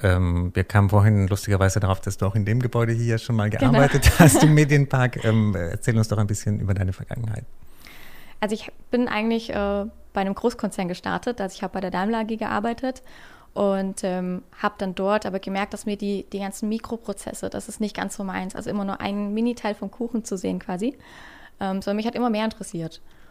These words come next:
Speaker 2: Und dann habe ich mich in die Richtung Design Thinking entwickelt und habe dort dann auch viele Workshops gemacht und Präsentationen gehalten.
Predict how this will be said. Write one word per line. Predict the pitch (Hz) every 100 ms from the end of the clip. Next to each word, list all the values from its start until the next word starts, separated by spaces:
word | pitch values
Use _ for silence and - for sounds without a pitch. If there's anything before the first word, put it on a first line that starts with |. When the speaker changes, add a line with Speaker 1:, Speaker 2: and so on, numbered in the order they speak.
| - -
Speaker 2:
Und | 185 180 180 175 -
dann | 196
habe | 196
ich | 196
mich | 190 185 -
in | 190 190 185
die | 185
Richtung | 185 - 190
Design | 185 180 -
Thinking | 269 277 254
entwickelt | 247 240 - 226 214 -
und | 196 185 -
habe | 190
dort | 196 185
dann | 180
auch | 180
viele | - 196
Workshops | 214 220 220 -
gemacht | - 190 180 185 -
und | 190
Präsentationen | 190 208 196 - 196 196
gehalten. | 185 185 180 - 185 185